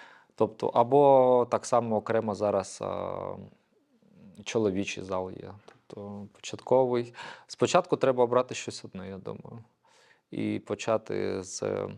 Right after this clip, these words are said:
того, що, ем, вивчити там, наприклад, стрижки, займатися стрижками. Коли ти вже,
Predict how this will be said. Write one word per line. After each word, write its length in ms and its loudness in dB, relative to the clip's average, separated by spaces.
того, 300 -4
що, 400 -12
ем, 160 -14
вивчити 440 2
там, 300 -10
наприклад, 480 -10
стрижки, 680 -2
займатися 600 -2
стрижками. 560 -8
Коли 260 2
ти 140 -4
вже, 340 -2